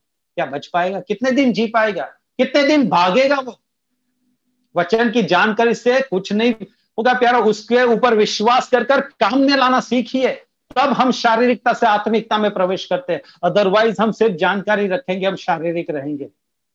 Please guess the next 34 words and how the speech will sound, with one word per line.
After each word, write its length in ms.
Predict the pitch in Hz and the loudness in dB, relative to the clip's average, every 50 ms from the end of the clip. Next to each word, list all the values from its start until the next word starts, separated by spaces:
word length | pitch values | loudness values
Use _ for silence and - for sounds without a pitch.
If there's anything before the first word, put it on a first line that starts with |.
| _ _ _ _ _ _ | _ _ _ _ _ _
सिर्फ 160 | 147 147 139 _ | -18 -18 -10 _
जानकारी 440 | 156 143 151 147 147 170 160 160 | -6 -6 -6 -4 -4 -4 -4 -4
से 120 | 143 - 156 | -6 -8 -8
कोई 160 | - 165 156 | -6 -6 -8
फायदा 340 | - _ 143 151 151 165 170 | -6 _ -6 -4 -4 -4 -4
नहीं। 100 | 170 170 | -4 -4
उसको, 380 | 165 - - - 208 185 - - _ _ _ - | -6 -8 -4 -2 -2 -2 -2 -6 _ _ _ -4
उसको 460 | 214 214 214 - 254 247 233 - - _ _ _ _ _ _ _ _ _ _ _ _ | -4 -4 0 0 0 0 0 -2 -8 _ _ _ _ _ _ _ _ _ _ _ _
अमल 360 | 165 160 165 175 208 240 240 226 | -2 0 2 2 2 4 4 2
में 120 | 208 202 | 2 2
लाना 280 | 196 175 160 156 156 143 | 2 0 0 -2 -6 -10
सीख 360 | - - - 151 143 - 139 | -10 -8 -6 -6 -6 -6 -8
ले 100 | 139 131 | -12 -12
प्यारो, 320 | - - 131 123 123 123 | -12 -14 -14 -14 -14 -16
अमल 320 | 120 127 139 143 147 151 147 | -14 -12 -10 -8 -6 -6 -4
में 200 | 143 139 143 135 | -6 -6 -8 -10
लाइए, 420 | 127 127 120 127 127 127 123 117 _ _ _ _ _ _ | -14 -16 -16 -16 -16 -16 -16 -18 _ _ _ _ _ _
आज्ञाकारी 600 | 160 165 160 131 175 202 190 - 214 190 180 185 180 | -4 -4 -2 0 0 0 0 2 2 2 2 2 2
बनिए, 260 | 156 165 156 160 156 | 0 -2 -2 -2 -2
इसका 300 | 151 143 147 - - 151 | -2 -4 -6 -8 -8 -8
मतलब 360 | 139 139 135 - 139 135 131 | -8 -8 -10 -10 -10 -10 -10
है, 60 | 135 | -12
कहने 320 | 131 - 127 123 127 127 117 | -14 -14 -14 -14 -14 -16 -14
का 120 | 120 123 | -14 -16
मतलब 240 | 117 117 113 - 123 | -16 -16 -18 -20 -20
है। 200 | 113 _ _ _ _ _ _ _ _ _ _ _ _ _ - _ _ _ _ _ _ _ _ _ _ _ _ _ _ _ _ _ _ _ _ _ _ _ _ - | -20 _ _ _ _ _ _ _ _ _ _ _ _ _ -20 _ _ _ _ _ _ _ _ _ _ _ _ _ _ _ _ _ _ _ _ _ _ _ _ -8
बड़े-बड़े 440 | 147 160 180 196 196 175 196 190 190 | -4 -2 0 0 2 0 0 0 2
लेबल 340 | 185 180 180 175 180 185 185 | 2 2 0 0 0 0 -2
फरीसी 440 | 180 - 165 160 175 170 - 185 170 | -2 -4 -4 -2 -2 -2 -2 -2 -2
लोग 200 | 165 170 165 143 | 0 0 -2 -2
लगाकर 460 | 151 147 139 160 156 151 - 156 135 | -4 -2 0 -2 -2 -2 -2 -6 -8
घूम 260 | 120 143 143 139 143 | -4 -4 -4 -4 -4
रहे 200 | 135 131 127 127 | -6 -6 -8 -10
थे। 140 | 127 - | -12 -16